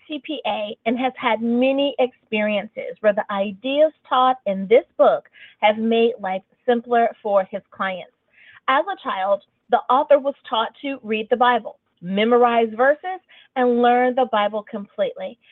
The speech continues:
After meditating on it for over sixty years, he has had the insight that this book shows. And of course, readers, uh, listeners, you know that I'm not gonna allow you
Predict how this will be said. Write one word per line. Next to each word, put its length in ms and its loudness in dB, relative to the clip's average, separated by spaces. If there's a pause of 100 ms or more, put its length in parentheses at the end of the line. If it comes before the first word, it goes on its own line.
(260)
After 320 -2
meditating 760 -2
on 160 -4
it 180 -4
for 220 0
over 260 2 (360)
sixty 340 -8
years, 480 -8 (320)
he 200 0
has 140 2
had 240 -6
the 120 2 (120)
insight 580 -4 (300)
that 280 -2
this 180 -2 (120)
book 260 2 (180)
shows. 280 2 (200)
And 240 0
of 120 2 (100)
course, 380 0
readers, 360 -4 (340)
uh, 60 2
listeners, 460 0
you 320 -6
know 240 2
that 140 2
I'm 180 -4
not 180 -4
gonna 240 -2
allow 440 2
you 360 -4